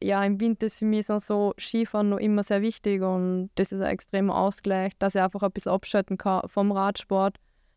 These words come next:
weil ich bin halt, ich kann nicht ein ganzes Jahr durchgehend am Rad sitzen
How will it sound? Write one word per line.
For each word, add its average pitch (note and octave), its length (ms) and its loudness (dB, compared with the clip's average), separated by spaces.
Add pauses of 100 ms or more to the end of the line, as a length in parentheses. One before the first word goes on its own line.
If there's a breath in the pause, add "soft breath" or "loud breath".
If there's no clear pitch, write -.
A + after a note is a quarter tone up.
(160)
weil F#3 460 2 (300)
ich G#3+ 140 0
bin G#3+ 160 2
halt, G3 220 0 (540)
ich G3 100 -4
kann G3+ 160 2
nicht F#3+ 120 4
ein G3 40 -10
ganzes F#3+ 440 -2
Jahr F#3 400 2
durchgehend G3 420 0
am F#3 120 0
Rad F#3+ 200 0
sitzen G#3 420 -2